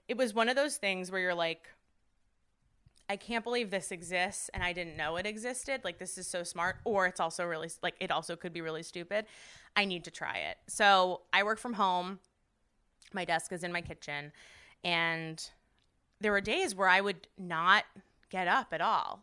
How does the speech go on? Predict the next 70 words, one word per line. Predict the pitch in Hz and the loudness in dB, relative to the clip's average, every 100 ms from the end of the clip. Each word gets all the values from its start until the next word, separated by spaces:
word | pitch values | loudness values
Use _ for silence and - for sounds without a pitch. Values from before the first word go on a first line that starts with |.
| - | -4
Like, | 180 165 - - - _ - | -4 -4 -10 -20 -20 _ -8
you | 202 | -6
know, | 165 | -6
you're | 165 | -6
just | 175 180 | -10 -12
working, | 170 196 - - 65 - | -6 -6 -4 -8 -10 -10
and | 190 185 | -6 -6
you're | 180 | -6
just | 185 - - - | -6 -6 -6 -6
sitting, | 165 165 - 202 208 - - - - - | -8 -8 -8 -10 -12 -16 -20 -20 -20 -4
and | 196 185 175 170 165 160 - _ _ - | 0 2 0 -2 -6 -10 -12 _ _ -16
you | 202 | -12
get | 185 196 | -6 -2
up, | 254 269 | -2 -2
and | 196 | -8
you're | 180 | -4
like, | 170 165 165 - _ _ _ - | -2 -4 -6 -16 _ _ _ -12
like, | 165 | -8
again, | 185 269 202 | 0 4 4
when | 180 | 2
you're | 180 | -2
in | 185 | -4
your | 196 | -2
thirties, | 277 240 190 175 | -2 0 -2 -4
your, | 180 170 | -6 -6
like, | - _ _ | -8 _ _
bones | 226 226 220 190 | 0 2 0 0
are | 185 | -2
cracking, | - 202 143 - 185 151 156 | 4 4 6 2 -2 -2 -4
and | |
your | 175 190 | -6 2
muscles | 226 240 - 208 - | 6 6 4 -4 -2
hurt | 180 170 | -2 0
or | |
whatever. | 160 156 | 0 0
And | 165 185 | 0 -2
I | |
was | 196 | -2
like, | 196 | -4
"Wouldn't | 208 320 | -2 -4
it | 392 | -4
be | 254 | -2
great | 233 214 | 0 0
if | 196 | -2
I | |
could | 180 | -4
find | - 226 285 | -2 -2 -2
something | 208 180 175 170 - - - - - - | -6 -6 -4 -4 -8 -18 -20 -20 -10 -2
that | 196 | 2
I | 196 | 2
could | 220 | -2
still | - 320 | -4 -4
sit | - 302 | -4 -6
and | 226 | -6
do | 233 | -2
my | 220 | -2
work, | 208 196 196 185 | 0 0 0 -2
and | 175 | 0
I | |
wouldn't | 208 226 | 0 0
have | 214 | 0
to, | |
like, | 185 - | -2 -2
break | 190 185 | -2 -2
focus, | 190 175 151 160 - | -6 -4 -4 -6 -2
but | 190 | -2
I | 180 | -2
could | - 214 185 | -4 -8 -6
really, | 196 190 180 | -6 -6 -4
like," | 170 160 - | -2 -4 -6